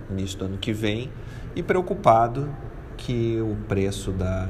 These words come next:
divisa norte-americana não para de subir, né? Então, vamos primeiro falar como é que fechou hoje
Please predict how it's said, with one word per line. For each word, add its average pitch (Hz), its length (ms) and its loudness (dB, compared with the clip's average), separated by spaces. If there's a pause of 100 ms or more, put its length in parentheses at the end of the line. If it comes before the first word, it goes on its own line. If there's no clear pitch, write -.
divisa 95 320 0
norte-americana 120 1160 0
não 139 160 -2
para 104 280 2
de 107 100 -6
subir, 95 360 -2 (800)
né? 90 180 -2 (1200)
Então, 139 300 2 (880)
vamos 135 300 4
primeiro 151 340 4
falar 135 400 6
como 135 240 2
é 131 60 2
que 131 100 -8
fechou 147 600 2
hoje 143 580 6